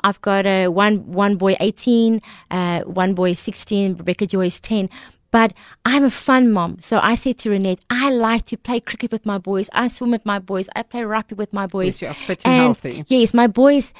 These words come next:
Speaker 1: and the, we don't have PlayStation. Sorry, out there, we don't have Xboxes.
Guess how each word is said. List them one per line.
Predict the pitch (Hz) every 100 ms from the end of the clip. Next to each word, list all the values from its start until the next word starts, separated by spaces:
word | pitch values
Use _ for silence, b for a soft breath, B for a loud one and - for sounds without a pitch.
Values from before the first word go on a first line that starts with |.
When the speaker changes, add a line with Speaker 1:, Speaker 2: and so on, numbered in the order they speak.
| B -
Speaker 1:
and | 220 220 185
the, | 190
we | 208
don't | 254 233
have | 240 269 -
PlayStation. | - 226 214 208 185 - 165 - _
Sorry, | - 208 220
out | 220 220
there, | 269 269
we | 226
don't | 233
have | 214 262
Xboxes. | 254 262 - 196 - - 143